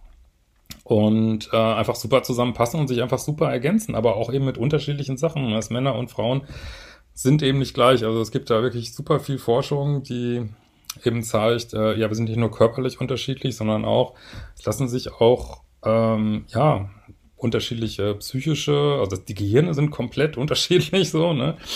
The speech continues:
Äh, mittlerweile muss man bei Gehirnstudien scheinbar immer dazu sagen, hab ich die an weiblichen Gehirnen gemacht oder männlichen Gehirnen, weil die so unterschiedlich sind, ne? Und natürlich kommen da auch unterschiedliche Stärken und Schwächen. Das heißt natürlich nicht immer, dass alle so sind, ne? Man kann das immer nur für Mittelwerte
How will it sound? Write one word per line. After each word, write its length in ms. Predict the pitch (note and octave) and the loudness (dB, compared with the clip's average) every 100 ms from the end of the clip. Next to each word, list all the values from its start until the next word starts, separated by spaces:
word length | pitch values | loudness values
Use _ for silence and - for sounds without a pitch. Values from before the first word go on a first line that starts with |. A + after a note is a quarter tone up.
| - - - - - - | -6 -6 -10 -20 -8 2
Äh, 220 | A#2 A#2 | 4 6
mittlerweile 520 | A#2+ A#2 A2 A#2 A#2+ | 4 4 6 6 4
muss 200 | B2 A2+ | 2 2
man 220 | A2+ A2+ | 2 4
bei 260 | G#2+ G#2+ A2+ | 4 4 4
Gehirnstudien 720 | A2 G#2+ A#2+ - B2 A2+ A2 | 2 0 0 0 0 2 0
scheinbar 320 | G#2+ A2 A2 | 2 2 2
immer 120 | A2 G#2 | 2 0
dazu 220 | G#2 B2 | 0 0
sagen, 240 | A2+ G#2 | 0 2
hab 80 | G#2+ | 0
ich 60 | G#2 | -2
die 140 | G2+ | -2
an 120 | G2+ | 2
weiblichen 400 | G#2 A#2 B2 C3 | 4 4 0 -2
Gehirnen 260 | A#2+ A#2+ A#2 | 0 0 0
gemacht 300 | A#2 A2+ - | 0 -2 -2
oder 160 | F#2+ | -4
männlichen 340 | F#2+ A2+ A#2 C3 | -2 -2 -2 0
Gehirnen, 200 | B2 G#2+ | 2 2
weil 80 | G#2+ | 2
die 40 | |
so 140 | G#2+ | 0
unterschiedlich 520 | D#3 G3 D3+ F#2 G#2 - | 2 2 0 -2 -4 -4
sind, 220 | G2 F#2+ | -6 -4
ne? 180 | G#2 C3 | -2 -2
Und 140 | A#2 | -2
natürlich 540 | A2 - C3 B2 - - _ _ | -2 -2 -2 -2 -6 -20 _ _
kommen 220 | - A#2+ B2 | -8 -2 0
da 80 | |
auch 280 | A2 A#2 A2+ | 2 0 -2
unterschiedliche 840 | A#2+ B2+ - A#2 A2+ A2+ G#2+ G#2 G2+ - - - - - - _ | -4 -4 -6 -8 -6 -2 -2 -2 -6 -18 -20 -20 -20 -20 -20 _
Stärken 420 | - - C3 D3 C#3 | -2 6 6 8 4
und 160 | A#2 | 2
Schwächen. 480 | - C3 D3+ - E3+ | 4 4 4 4 2
Das 140 | B2+ | 4
heißt 160 | D3 C#3 | 4 2
natürlich 300 | C#3 C3+ A#2 | 0 0 2
nicht 180 | C#3+ D#3 | 4 4
immer, 200 | D3+ C#3+ | 4 6
dass 220 | C3+ - | 4 2
alle 240 | C#3+ G#3+ | 4 4
so 180 | D#3 A2 | 4 0
sind, 360 | F#2+ G2 F#2+ F#2+ | 0 -2 -2 0
ne? 120 | D#3+ | 0
Man 160 | E3 A2+ | 0 0
kann 140 | C3 | 0
das 100 | A#2+ | 0
immer 180 | B2+ C3 | 0 0
nur 200 | C3 B2+ | 0 -2
für 440 | - A#2 A#2 A2+ G2+ | -2 2 2 2 0
Mittelwerte 1040 | A2+ A#2+ D3+ A#2 G#2 G2+ G#2 G2+ F#2+ | 0 2 4 4 2 2 2 0 0